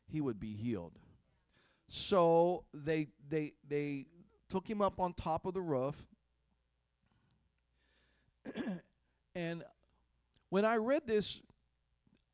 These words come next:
I, you know that God knows everything. The Bible says he's omniscient, and he knows everything. So I'm sure, remember when Jesus said, "We must needs go through Samaria because there's somebody that I gotta meet at a well"?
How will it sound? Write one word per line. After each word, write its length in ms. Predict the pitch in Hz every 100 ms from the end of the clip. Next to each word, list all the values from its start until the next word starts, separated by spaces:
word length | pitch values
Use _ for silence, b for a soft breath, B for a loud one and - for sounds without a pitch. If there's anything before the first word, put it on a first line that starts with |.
| _ _ _ _ -
I, 140 | 180 -
you 260 | 202 180 196
know 200 | 240 233
that 180 | 185
God 260 | 156 190 185
knows 300 | 175 170 135
everything. 560 | 160 139 120 123 101 92 - _ _ _ _ _ _ 139 -
The 60 |
Bible 360 | - 151 180 175
says 260 | - 175 156
he's 220 | 156 147
omniscient, 720 | 156 160 151 151 - - 90 -
and 120 | 120
he 160 | 139 220
knows 320 | 208 185 143
everything. 460 | 165 156 135 135
So 300 | 127 156 151 - b b b -
I'm 240 | 233 302
sure, 300 | - 277 233
remember 420 | 220 214 294 349
when 240 | 320 269 175
Jesus 320 | 226 214 220
said, 220 | 214 190
"We 160 | 202 233
must 360 | 202 214 -
needs 220 | 185 208
go 220 | 139 160 190
through 220 | - 185
Samaria 480 | - 110 120 147 160
because 340 | 123 127 120
there's 180 | 117 113
somebody 420 | 143 165 156 165
that 140 | 131 120
I 60 |
gotta 260 | 127 139 120
meet 220 | 120 131
at 140 | 123
a 40 | 104
well"? 360 | 104 95 82